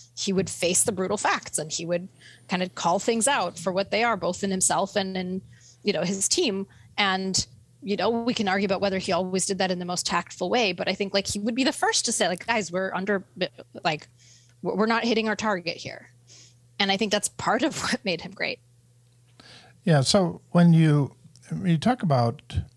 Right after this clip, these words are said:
Speaker 2: solving a problem, and that's the goal of most businesses, there, there's also the other side of the equation, which is advancing civilization.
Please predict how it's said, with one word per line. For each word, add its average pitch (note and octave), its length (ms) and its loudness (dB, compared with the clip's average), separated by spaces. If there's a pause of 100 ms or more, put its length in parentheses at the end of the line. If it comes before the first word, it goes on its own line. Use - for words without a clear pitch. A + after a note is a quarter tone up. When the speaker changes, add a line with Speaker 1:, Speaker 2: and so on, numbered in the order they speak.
(120)
Speaker 2:
solving C3 460 4
a A2 60 0
problem, F#2+ 600 0 (720)
and A2+ 300 2
that's A#2+ 300 0
the G#2+ 240 0
goal A2+ 320 4
of G2+ 100 0
most G#2+ 340 2
businesses, A2 800 -2 (380)
there, C#3+ 200 4
there's D3+ 300 2
also A3 300 4
the B2 160 4
other C3 180 2
side B2 260 2
of G#2+ 120 0
the A2 120 2
equation, A2 540 -2
which G#2 220 -4
is G#2+ 260 -2
advancing A#2+ 640 2
civilization. G#2+ 960 0